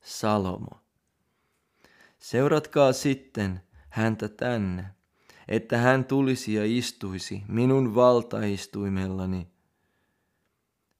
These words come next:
minun valtaistuimelleni, ja olisi kuninkaana minun sijassani, sillä hänet minä olen määrännyt Israelin ja Juudan ruhtinaaksi.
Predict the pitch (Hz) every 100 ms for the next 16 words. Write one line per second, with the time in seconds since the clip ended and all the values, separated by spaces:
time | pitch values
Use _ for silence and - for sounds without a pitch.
0 | - 117 120 110 123 123 123 113 113 -
1 | 110 104 104 113 110 101 98 95 - _
2 | _ _ _ _ - 110 113 127 127 127
3 | 113 131 139 123 104 98 104 101 95 90
4 | 87 104 110 147 139 104 95 - 120 113
5 | 107 - - 101 101 - _ _ _ -
6 | 110 107 98 98 151 143 92 - - 104
7 | 110 110 107 110 101 92 95 104 104 101
8 | 98 - - - 110 110 - 98 95 -
9 | 98 95 - _ - - 95 95 92 107
10 | 107 98 90 90 90 104 - 104 - -
11 | - - - - -